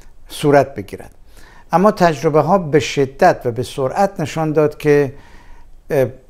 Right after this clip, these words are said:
حتی بالاتر از سقف مورد، اه، قبول و مورد شکیبایی جمهوری اسلامی بوده است حکومت خاتمی. یک مثال بزنم. ببینید، آنچه را که امروز بسیاری از اصلاح طلبان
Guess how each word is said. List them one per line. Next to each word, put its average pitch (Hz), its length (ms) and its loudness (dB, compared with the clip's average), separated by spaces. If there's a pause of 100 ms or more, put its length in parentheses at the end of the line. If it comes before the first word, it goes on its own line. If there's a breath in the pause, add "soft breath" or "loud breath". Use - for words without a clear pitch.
(100)
حتی 135 600 0 (680)
بالاتر 135 720 2
از 175 140 2
سقف - 600 -2
مورد، 139 520 0
اه، 139 920 -2 (200)
قبول 156 560 2
و 139 80 2
مورد 131 400 2
شکیبایی 127 720 0
جمهوری 120 540 -2
اسلامی 120 500 -2
بوده 117 240 -2
است 104 240 -4 (420 soft breath)
حکومت 117 580 -4
خاتمی. 101 580 -4 (480 soft breath)
یک 185 220 2
مثال 160 360 0
بزنم. 98 420 -6 (600 soft breath)
ببینید، 185 400 2 (800 soft breath)
آنچه 196 340 2
را 185 140 2
که 170 180 -2
امروز 151 300 -2
بسیاری 156 500 4
از 135 180 2
اصلاح 127 360 2
طلبان 117 560 0